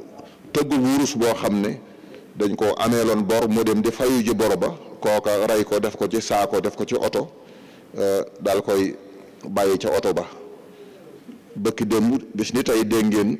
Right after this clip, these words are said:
soxna si nga xam ne fa muy liggéeyee lañ ko fekk, euh, jam ko fanweeri paaka ak juróom-ñaar. Daaw xawma daaw jéeg xam ngeen waa ja nga xam ne dañoo weranteeg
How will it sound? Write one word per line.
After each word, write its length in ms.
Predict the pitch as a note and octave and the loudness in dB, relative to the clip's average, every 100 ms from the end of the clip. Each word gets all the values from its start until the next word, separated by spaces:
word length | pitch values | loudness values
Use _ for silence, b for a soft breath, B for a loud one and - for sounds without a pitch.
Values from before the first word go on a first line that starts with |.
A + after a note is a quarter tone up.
| - - | -8 -16
soxna 420 | - - A2 A2 | -12 -4 -2 0
si 120 | G#2 B2 | 0 0
nga 140 | B2+ | 0
xam 220 | B2 B2 | 0 0
ne 100 | A2 | 2
fa 140 | G#2 A2+ | 2 2
muy 200 | C#3 C#3 | 2 2
liggéeyee 360 | B2+ C3 A2+ | 2 2 4
lañ 140 | G#2+ G2 | 2 2
ko 120 | G2+ | 0
fekk, 240 | F#2+ - - - B B B B B B - - | -2 -4 -10 -20 B B B B B B -14 -4
euh, 280 | G2 G2 G2+ - G2 | 0 2 0 -4 -6
jam 220 | F#2+ G#2+ G#2+ | 0 0 0
ko 260 | G2+ A#2 - - - - - - | 0 0 -2 -18 -20 -20 -20 -20
fanweeri 560 | - A#2 A2+ A#2 A2+ G#2+ | -6 -2 2 2 2 0
paaka 400 | - G2+ G2 G#2+ - | 0 0 0 0 -2
ak 200 | G2+ F#2 | -4 0
juróom-ñaar. 500 | G#2+ G2+ G2 F2+ D#2+ - - - - - - B B B B B - | 0 2 0 -2 -4 -10 -20 -20 -20 -20 -20 B B B B B -14
Daaw 380 | F2+ G#2 G#2+ G#2+ - | -4 2 4 2 2
xawma 240 | A2+ G#2 | 2 2
daaw 220 | G#2 G2+ | 2 2
jéeg 200 | F#2 A2+ - - | 2 -2 -2 -2
xam 200 | A#2 A2 | 0 2
ngeen 340 | A2 G#2+ C#2+ - - | 2 0 -4 -12 -12
waa 200 | F#2+ G2+ G#2 | -2 0 2
ja 80 | A#2 | 0
nga 140 | B2 | 0
xam 220 | C3+ A2+ | 0 0
ne 80 | G#2 | 2
dañoo 280 | G2+ G2+ G#2 | 2 0 2
weranteeg 420 | G#2+ G#2+ G#2+ F#2+ | 2 2 2 -2